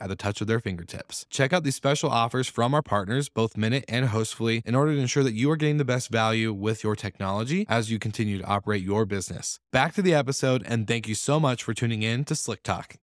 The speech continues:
Walk us through these changes coming in twenty twenty-four. You know, you're talking about G A four and all this other stuff, cookies disappearing. What does that mean in real, in, like, hospitality,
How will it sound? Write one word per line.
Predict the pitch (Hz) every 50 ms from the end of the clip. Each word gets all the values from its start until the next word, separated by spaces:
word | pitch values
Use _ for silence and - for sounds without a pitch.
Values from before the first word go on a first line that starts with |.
| _ _ _ _ _ _ _ _
Walk | - 127 135 147 - -
us | 151 - -
through | - 131 131
these | 127 127 113 -
changes | - - 117 117 110 110 101 -
coming | - 120 107 104 98
in | 98
twenty | 95 - 107 98 98 95
twenty-four. | - 110 98 90 85 - 95 95 95 92 92 - - _ _ _
You | - 107
know, | 104 101
you're | 101 101 104
talking | - 120 110 107
about | 101 101 104 101
G | - 117 113 110
A | 107 104 98
four | - - 110 104 101 101 101 98
and | 98 95 95 95 95 95 -
all | - 113 110 107
this | 107 101 -
other | 104 101 95
stuff, | - - 113 104 98 -
cookies | - - 113 - - 113 107 -
disappearing. | - 107 - - 107 - 120 107 104 107 104 101 98 - _ _ _ _ _ _
What | - 131
does | 165 160
that | 160 143 123 104
mean | 110 117 107 101 90
in | 101 110 113 107
real, | 104 113 117 117 110 110
in, | - - 123 120 113 113
like, | 107 107 95 - _ _ _ _ _ _
hospitality, | _ - 147 143 139 - 131 117 - 127 123 123 123 120 117 120 117 113 113 113